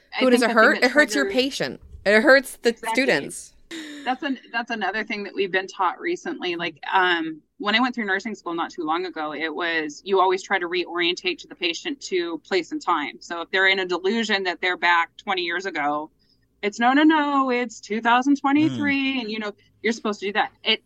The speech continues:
Speaker 1: aggravates more. So now the new technique is you just, sometimes you have to go with the delusion just to
Speaker 3: Yeah.
Speaker 1: get them to calm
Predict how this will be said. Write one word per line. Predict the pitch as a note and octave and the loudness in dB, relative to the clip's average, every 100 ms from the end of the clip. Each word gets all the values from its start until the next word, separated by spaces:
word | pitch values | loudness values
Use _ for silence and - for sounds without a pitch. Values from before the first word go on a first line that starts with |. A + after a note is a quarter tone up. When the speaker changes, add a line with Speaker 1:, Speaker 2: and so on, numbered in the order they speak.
| - | 2
Speaker 1:
aggravates | G3+ A#3+ A#3 B3+ A3 F#3+ - | 4 4 0 -4 -2 -4 -6
more. | F#3+ F3 F3+ A#3+ | -6 -4 -4 -4
So | A3 | -6
now | G3 F#3 F#3+ G3 | 0 2 2 0
the | G3+ | -2
new | F#3+ F#3 | -4 -4
technique | - F3 F#3 F3+ E3+ | -4 -6 -2 -4 -4
is | - F3+ E3+ E3+ | -6 -4 -4 -6
you | G3+ | -6
just, | G3 G3+ _ _ | -6 -6 _ _
sometimes | - A#3 C#4+ E4 F#3+ | -2 0 2 2 0
you | B3 | 0
have | B3 | -2
to | B3 | -4
go | A3 A3 | -6 -8
with | G#3+ | -8
the | G3+ | -12
delusion | F#3+ F#3+ F3 - - _ _ _ _ | -4 -2 -2 -6 -14 _ _ _ _
just | A3 F#3+ | -2 -2
to | G3 | -2
Speaker 3:
Yeah. | |
Speaker 1:
get | G3 | -4
them | G3+ F#3 | -6 -10
to | |
calm | - | -12